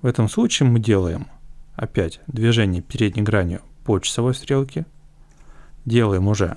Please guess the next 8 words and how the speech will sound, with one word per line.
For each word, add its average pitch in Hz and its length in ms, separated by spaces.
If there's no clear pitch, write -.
два 107 320
пиф-пафа. 131 640
И 214 80
возвращаем 139 640
переднюю 95 400
грань 92 320
на 101 140
место. - 420